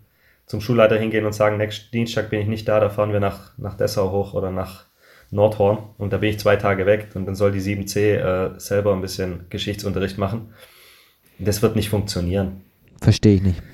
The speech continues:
Speaker 1: <laughs> Ja, aber, also, wir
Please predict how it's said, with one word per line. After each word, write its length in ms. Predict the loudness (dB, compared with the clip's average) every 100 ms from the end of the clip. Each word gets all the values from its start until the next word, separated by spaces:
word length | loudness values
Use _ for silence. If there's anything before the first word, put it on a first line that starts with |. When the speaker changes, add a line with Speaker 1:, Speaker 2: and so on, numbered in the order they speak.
| -20 -20 -14 -6
Speaker 1:
<laughs> 920 | 2 4 4 4 4 4 0 0 -6 -8 -10 -20 -16 2
Ja, 200 | 6 8
aber, 240 | 6 2 -6 -10 0
also, 220 | 2 2 -2 -14 -8
wir 120 | -8